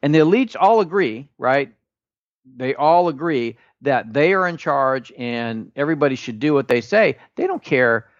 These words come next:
you know, what you're, how you describe that. You can call it American democracy. You can call it the E U democracy. They don't care as long as you have a separation between the individual rights and what the elites are allowed to do.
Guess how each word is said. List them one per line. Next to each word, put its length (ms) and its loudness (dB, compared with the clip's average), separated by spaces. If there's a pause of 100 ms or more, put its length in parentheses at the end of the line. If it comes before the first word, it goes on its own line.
(200)
you 180 -4
know, 80 -2
what 240 0
you're, 460 -2
how 180 2
you 380 -4 (320)
describe 560 0
that. 260 0
You 100 -10
can 140 -12
call 220 0
it 60 0
American 380 -4
democracy. 580 -6
You 100 -6
can 120 -12
call 260 4
it 100 -4
the 80 -10
E 140 -8 (140)
U 140 0
democracy. 680 -4 (340)
They 140 6
don't 260 0
care 480 0 (240)
as 160 -6
long 320 2
as 160 -4
you 140 -2
have 260 0
a 40 -2
separation 640 -2
between 280 -6
the 120 -6
individual 560 0
rights 380 2
and 220 -6
what 160 0
the 120 0
elites 360 -2
are 100 0
allowed 560 0
to 80 -12
do. 280 -6